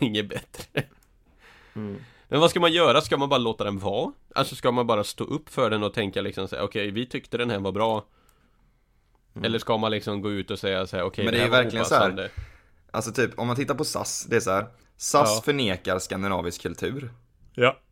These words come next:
Speaker 2: Och vad gör Norwegian? Alla deras plan är en in-, enskild hyllning till olika skandinaviska personer.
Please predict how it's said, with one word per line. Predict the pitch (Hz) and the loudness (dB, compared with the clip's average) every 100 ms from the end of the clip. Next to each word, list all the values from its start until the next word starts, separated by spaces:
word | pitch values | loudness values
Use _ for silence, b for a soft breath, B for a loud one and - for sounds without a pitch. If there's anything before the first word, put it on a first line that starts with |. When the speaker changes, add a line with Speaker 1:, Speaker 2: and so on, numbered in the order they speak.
| _ | _
Speaker 2:
Och | - 113 | -6 4
vad | 123 123 | 6 8
gör | 104 | 6
Norwegian? | 95 92 92 87 87 107 123 90 _ _ - | 2 0 -2 -4 -2 -4 -4 -10 _ _ 2
Alla | 139 131 110 110 | 4 4 2 4
deras | 123 104 - | 4 2 0
plan | - 95 101 120 107 - | -2 0 0 0 -2 -2
är | 117 104 | 0 0
en | 98 98 | -2 0
in-, | 107 104 | 0 -2
enskild | 117 113 110 98 92 | 0 0 0 -4 -2
hyllning | 110 104 92 95 | -2 0 -2 -4
till | 98 104 | -2 0
olika | 110 90 95 | 2 0 -4
skandinaviska | - 95 101 92 87 85 | -6 -4 -2 -2 -2 -8
personer. | 92 - 87 87 92 | -6 -4 -2 -4 -6